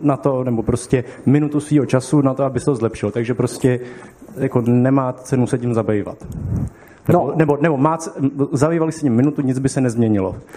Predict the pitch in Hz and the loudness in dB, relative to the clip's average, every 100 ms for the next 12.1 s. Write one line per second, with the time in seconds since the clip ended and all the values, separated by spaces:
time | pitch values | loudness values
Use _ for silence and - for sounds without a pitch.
0 | - - 123 147 147 170 160 - 156 175 | -12 -4 0 0 2 0 0 -2 0 2
1 | 170 160 156 151 147 147 156 147 - 127 | 2 2 0 -2 -2 -2 -2 -2 -2 -2
2 | 110 139 156 117 - 151 214 - 135 135 | 0 2 2 0 -2 -2 -4 -2 0 0
3 | 127 139 - 196 - 135 123 117 - - | -2 -6 -16 -8 0 0 2 -2 -6 -20
4 | - - - - 127 127 135 160 151 139 | -20 -20 -20 -10 0 2 2 0 0 -2
5 | - - - - 135 143 - - 139 151 | -6 -12 -4 0 2 2 -4 -6 -2 -2
6 | - 139 139 120 - - - 139 139 - | -2 -2 0 -2 -4 -12 0 2 2 2
7 | 147 151 175 143 123 - 151 135 131 135 | 2 4 2 2 0 0 2 0 0 -2
8 | 120 160 139 131 147 143 120 101 110 151 | 0 0 0 2 2 2 0 0 0 2
9 | 139 135 131 131 127 123 - 131 117 120 | 0 -2 -2 -2 -4 -8 -2 0 2 0
10 | 113 117 120 120 117 113 107 107 - 143 | 0 0 2 2 0 -2 -2 -2 -2 -4
11 | 135 - 123 - 131 127 120 120 113 - | -2 -2 -2 0 -2 0 -2 0 -2 -2
12 | 120 | -4